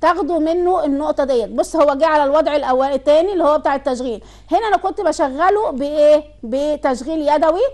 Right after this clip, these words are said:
دلوقتي لو انا حبيت ان انا اشيل التشغيل اليدوي واخليه تشغيل كهربي، فبحول الزرار اللي هو البوش بوتون بتاعي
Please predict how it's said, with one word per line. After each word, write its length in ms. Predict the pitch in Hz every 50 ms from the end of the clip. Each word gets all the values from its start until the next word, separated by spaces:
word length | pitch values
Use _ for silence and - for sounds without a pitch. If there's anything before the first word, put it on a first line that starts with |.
| - - - - -
دلوقتي 540 | 233 254 262 262 311 - - - - 392 370
لو 200 | 359 302 285 -
انا 240 | - 339 359 403 349
حبيت 420 | 302 311 302 240 254 339 - 381
ان 120 | 349 311
انا 140 | 320 330 339
اشيل 200 | 339 - 359 339
التشغيل 520 | 349 - - 277 262 285 277 330 330 320 302
اليدوي 440 | 311 320 320 302 302 311 311 294
واخليه 460 | 269 262 247 269 277 254 262 277 302 320
تشغيل 440 | 320 269 247 247 233 294 294 302
كهربي، 520 | 302 - 269 240 247 247 269 302 302 381 453 466 - - - - -
فبحول 640 | - 254 247 269 254 262 320 427 466 427 403 349 302
الزرار 400 | 269 226 294 277 294 320 320 311
اللي 160 | 294 285 302
هو 160 | 294 302 302
البوش 300 | 285 240 226 294 311 254
بوتون 400 | 247 247 302 294 349 339 294 277
بتاعي 500 | 240 240 - 277 285 294 294 320 392